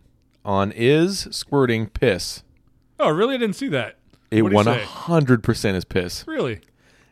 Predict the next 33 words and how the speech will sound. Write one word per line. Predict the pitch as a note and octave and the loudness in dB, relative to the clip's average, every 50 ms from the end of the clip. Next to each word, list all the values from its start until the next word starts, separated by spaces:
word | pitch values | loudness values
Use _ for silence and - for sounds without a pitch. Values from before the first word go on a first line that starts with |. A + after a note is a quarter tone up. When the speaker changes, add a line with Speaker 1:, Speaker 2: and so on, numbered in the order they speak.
| _ | _
Speaker 1:
As | - G#2+ G#2 | -8 -4 -2
a | G#2+ | 0
matter | B2 D#3+ F3+ E3 D3+ | 0 2 4 4 4
of | C3+ | 4
fact, | - - F#3+ F3 D#3+ D3+ - A#2 | 4 4 6 6 6 6 4 2
they | A2+ C#3 F#3 F#3 | 2 4 4 6
had | C#3+ G#2 G2 G2+ G#2 G2+ | 6 6 6 6 4 4
a | G2+ G#2 G2 G2 F#2+ F#2+ F#2 - - - - - - _ _ _ _ _ _ _ _ _ _ | 2 2 2 4 4 2 0 -2 -8 -14 -16 -16 -18 _ _ _ _ _ _ _ _ _ _
female | _ _ - - C3+ D3 D#3 D3 C3 G#2 G2 F#2+ F#2 F#2 G2 - _ _ _ | _ _ -4 0 2 4 4 4 4 4 6 6 4 4 2 -2 _ _ _
porn | - - G#2+ G2 G2 | -6 -2 -2 -2 -2
star | F#2 - G2+ F#2 F#2+ G#2 | 0 2 2 4 4 4
on | F#2+ F#2+ F2+ | 2 2 0
the | F2+ | -2
show, | - - C#3+ C3+ A#2 G2 | -2 0 2 4 4 4
on | F#2+ F#2 | 4 2
your | F#2 | 0
mom's | F2+ F#2+ A#2 C3+ C#3+ | 0 0 0 0 0
house, | - F2+ F2 F2+ G2+ - - - - | 0 0 0 0 -2 -4 -6 -10 -8
Speaker 2:
Uh-huh. | C3 A#2 C#3 D3+ D3+ _ _ _ _ _ _ _ _ - | -6 -4 -4 -6 -6 _ _ _ _ _ _ _ _ -12
Speaker 1:
that | - - | -12 -10
said | - - A2+ A2 G2+ G2 | -2 2 2 2 2 2
that | G#2 G2 | 0 0
the | G2+ G2+ | 0 2
way | G2+ A2 B2 | 2 2 2
they | B2 B2 | 2 2
get | G#2+ A#2 A#2 - | 2 0 -2 -2
prepared | - F#2+ - A#2 G#2+ A#2 A#2 | -4 -4 0 0 2 2 0
for | - G2 | 0 -4
s-, | F2 - - - - | -6 -6 -8 -18 -20
for, | - - - G2+ F#2 F2+ F2 F#2 - _ _ _ _ _ _ _ _ _ _ _ _ _ _ _ | -14 -8 -4 -4 -2 -2 -4 -6 -10 _ _ _ _ _ _ _ _ _ _ _ _ _ _ _
for | - - - F2+ | -20 -12 -10 -10
squirting | E2+ - - G#2+ G#2+ A2+ B2+ C3 | -10 -6 -2 0 2 2 2 0
scenes | - - C#3+ D3 D#3 F3 E3+ - | -2 -2 0 0 -2 -2 -4 -10